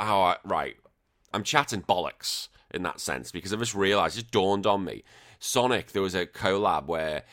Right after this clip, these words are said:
you could dress up as Sonic in Monster Hunter. So I am chatting a bit of bollocks there. That's, apologies, that has only just dawned on me now. So of course this was gonna happen if there was gonna be a D L C. But regardless,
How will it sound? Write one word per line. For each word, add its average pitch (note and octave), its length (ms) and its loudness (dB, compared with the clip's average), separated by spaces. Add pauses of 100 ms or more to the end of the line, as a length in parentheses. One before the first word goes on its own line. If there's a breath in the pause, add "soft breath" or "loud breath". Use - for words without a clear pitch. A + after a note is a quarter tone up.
(120)
you F2+ 140 -6
could F2 140 -10
dress E2 280 -2
up D#2+ 160 -6
as D#2 100 -6
Sonic F2 420 -2
in E2+ 180 -6
Monster E2 340 -6
Hunter. D#2 380 -8 (360 soft breath)
So A2+ 220 2
I A#2+ 140 6
am C#3 80 2
chatting B2 360 0
a G#2 40 0
bit F#2+ 160 -4
of - 80 -16
bollocks E2+ 380 0
there. C#2+ 200 -4
That's, F2+ 380 -6
apologies, G#2 640 4
that G2 140 6
has G2+ 120 4
only G#2+ 180 4
just G2 200 -4
dawned F2+ 320 2
on F#2 100 2
me E2+ 100 -2
now. D2+ 380 -6 (240 loud breath)
So - 220 0
of G2 100 -2
course A#2+ 340 2
this G#2 140 -4
was F#2+ 80 -8
gonna E2+ 180 -2
happen E2 300 -2
if D2+ 80 -6
there D#2+ 80 -10
was C#2+ 60 -12
gonna D#2+ 160 -4
be D#2 100 -4
a D#2 60 -6
D D#2 180 -4
L C#2+ 140 -4
C. B1+ 340 -8 (300 loud breath)
But C3+ 120 2
regardless, C3+ 1040 4